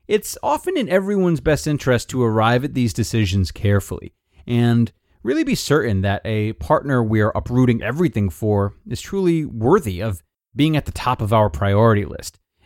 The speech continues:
and leapfrogging all the other facets of life we find joy in. That's really the only way it can be justifiable. And anyone who lives a healthy, balanced life, ideally qualities we would look for in a partner,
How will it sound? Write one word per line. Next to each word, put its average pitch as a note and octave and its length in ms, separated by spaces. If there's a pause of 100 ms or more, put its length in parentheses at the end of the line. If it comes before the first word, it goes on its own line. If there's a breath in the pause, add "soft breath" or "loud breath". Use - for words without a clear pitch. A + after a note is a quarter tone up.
and G2 320 (220 soft breath)
leapfrogging A2 760
all B2+ 220
the C3+ 160
other B2 180
facets A2+ 460
of F#2+ 140
life A#2 260
we G2 60
find G2 320
joy G#2 240
in. - 200 (520)
That's E3 220
really D4 180
the D#3 140
only D3 180
way B2 260
it A2+ 100
can G#2 300 (280)
be A2 120
justifiable. G#2 920 (260)
And A#2 460
anyone C4 340
who G3 120
lives D#3 260
a A2+ 80
healthy, C3+ 400
balanced A#2+ 480
life, A2 340 (460)
ideally G#2+ 380
qualities A2 500
we A2+ 60
would B2+ 120
look D#3 120
for G#2 180
in G2 60
a F#2+ 40
partner, G#2+ 400